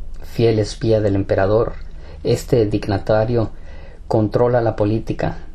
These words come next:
la policía política del gobierno, la cual compite con los servicios secretos de Palacio de Salomón Kedir y lucha con encarnizada rivalidad con redes privadas de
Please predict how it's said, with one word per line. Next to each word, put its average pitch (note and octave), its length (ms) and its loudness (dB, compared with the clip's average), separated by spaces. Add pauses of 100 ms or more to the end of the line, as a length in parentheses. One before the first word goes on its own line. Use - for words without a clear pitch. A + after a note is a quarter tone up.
(120)
la A2 180 2
policía A2 480 2
política B2+ 480 2
del G2 140 0
gobierno, G2 560 0 (200)
la G2+ 240 0
cual G#2 240 2
compite G#2+ 460 0
con G#2 180 2
los - 380 -4 (180)
servicios A2 680 -2
secretos A2+ 640 0 (440)
de A2 140 2
Palacio G#2 500 2
de G2+ 80 2
Salomón G2+ 540 2
Kedir A2+ 500 0 (320)
y G2+ 100 0
lucha A2 460 0
con G2 440 0 (800)
encarnizada G#2 1300 0 (440)
rivalidad G#2 920 2 (480)
con G#2+ 180 2
redes G#2+ 360 2
privadas G#2+ 720 0
de G2 680 0